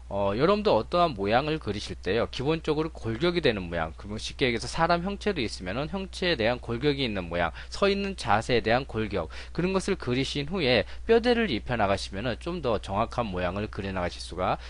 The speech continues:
있으실 거예요. 지금 같은 경우에도 간단하게, 어, 발 모양의 골격을 이렇게 안쪽에 그렸어요. 지금 펜 툴을 이용을 해서 지금 보시게 되면은,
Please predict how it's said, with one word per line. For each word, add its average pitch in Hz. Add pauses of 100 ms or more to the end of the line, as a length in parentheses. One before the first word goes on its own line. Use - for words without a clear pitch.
(120)
있으실 147
거예요. 82 (220)
지금 190
같은 185
경우에도 113 (180)
간단하게, 107 (180)
어, 104
발 139
모양의 113
골격을 117
이렇게 98
안쪽에 90
그렸어요. 82 (260)
지금 151 (320)
펜 170
툴을 165
이용을 107
해서 120 (580)
지금 160
보시게 143
되면은, 135